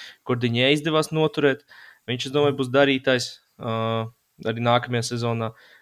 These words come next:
Un atkal vēlreiz jāsaka ļoti slikti, ka Niko Menionu nepaturējām. Bet, ā, kopumā, laikam, es teiktu, ka vismaz šie te papildinājumi ir tādi, teiksim, nu, tu redzi, ka komanda nemētājas vairs ar naudu tik ļoti.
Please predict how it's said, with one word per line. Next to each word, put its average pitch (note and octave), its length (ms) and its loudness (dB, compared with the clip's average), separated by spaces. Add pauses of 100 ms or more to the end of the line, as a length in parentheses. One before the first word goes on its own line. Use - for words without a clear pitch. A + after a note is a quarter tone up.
(140)
Un A#2 280 -4
atkal B2 340 2
vēlreiz B2 320 4
jāsaka A#2 300 0
ļoti A#2+ 180 2
slikti, B2+ 240 0
ka A#2 60 -2
Niko A#2+ 240 2
Menionu A2+ 440 2
nepaturējām. G#2+ 600 -6 (760)
Bet, A#2 240 -4
ā, A#2 220 2 (140)
kopumā, D3 440 4
laikam, B2 280 2
es - 120 -8
teiktu, A#2+ 320 0
ka A2 160 0 (840)
vismaz - 280 -10
šie B2+ 320 2
te C3 240 2 (120)
papildinājumi A2+ 760 0
ir - 80 -14
tādi, A2+ 360 -2 (920)
teiksim, A2 440 -8 (1300)
nu, C#3 120 -2 (180)
tu E3 80 -4
redzi, D#3 300 4
ka B2 100 -14
komanda B2 320 0
nemētājas A2+ 560 -2
vairs G#2+ 160 -8
ar A2 160 -10
naudu G#2+ 240 -2
tik - 160 -12
ļoti. G#2+ 320 -8